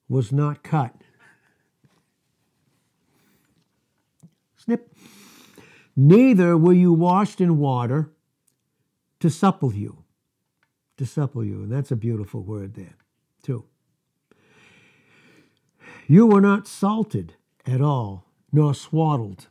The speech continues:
at all." Of course, and salt in this particular place, it speaks of grace and it preserves us. You know, back in the day, they had to have salt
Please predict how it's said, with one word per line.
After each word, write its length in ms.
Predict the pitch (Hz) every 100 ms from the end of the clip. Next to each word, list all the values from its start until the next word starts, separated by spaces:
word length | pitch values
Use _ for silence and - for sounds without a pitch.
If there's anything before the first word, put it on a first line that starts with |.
| _ _ _ _ _ -
at 100 | 113
all." 320 | 113 101 92 _ _ -
Of 80 | 101
course, 320 | 139 123 -
and 100 | 110
salt 360 | - 139 123 113
in 80 |
this 160 | 120 120
particular 480 | 127 - 120 113 101
place, 260 | 110 104 - -
it 100 | 143
speaks 300 | - 147 -
of 160 | 123 92
grace 480 | 120 113 110 - _ _ _ _ _
and 120 | 120 117
it 100 | -
preserves 500 | 110 117 110 104 110
us. 340 | 107 117 - _ _ _ _ _ _
You 80 | 120
know, 120 | 113
back 240 | 113 117 123
in 80 |
the 80 | 120
day, 300 | 117 113 117
they 160 | 113 113
had 200 | 117 107
to 80 | 110
have 180 | 110 101 _ _ _
salt 520 | _ - 147 139 143